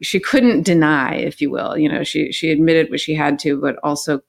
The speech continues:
couldn't deny certain facts, especially when confronted with, with certain emails. That's when we saw that the, the defense attorneys became quite boisterous, and they do the, they, they've started to take on the persona of, of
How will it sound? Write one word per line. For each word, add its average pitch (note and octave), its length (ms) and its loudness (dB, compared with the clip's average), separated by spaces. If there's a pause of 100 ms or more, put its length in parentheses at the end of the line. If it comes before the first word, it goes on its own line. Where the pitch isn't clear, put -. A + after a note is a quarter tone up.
couldn't D3+ 280 -2
deny C#3 280 0
certain D3+ 340 -2
facts, A#3 380 0
especially D#3 360 -2
when D3 120 4
confronted D3+ 560 0
with, C#3+ 200 -2 (420)
with D#3+ 120 0
certain D#3 320 0
emails. D#3+ 720 4 (640)
That's E3+ 240 0
when E3 160 6
we D#3 120 6
saw C#3+ 520 0 (100)
that C#3+ 360 -2
the, C#3 400 0
the D#3 100 -2
defense C#3+ 280 -2
attorneys C#3 460 -2
became C#3+ 640 0 (160)
quite - 300 -6
boisterous, C#3+ 680 -2
and C#3 200 -2 (320)
they C#3 80 2
do D3 200 2
the, C#3+ 280 0 (100)
they, D#3 160 0
they've E3 220 0
started F#3+ 320 2
to F#3 100 -6
take D#3+ 320 -2
on D#3 260 4
the D3+ 60 4
persona D3+ 720 2
of, C#3+ 340 -2 (140)
of C3+ 340 -2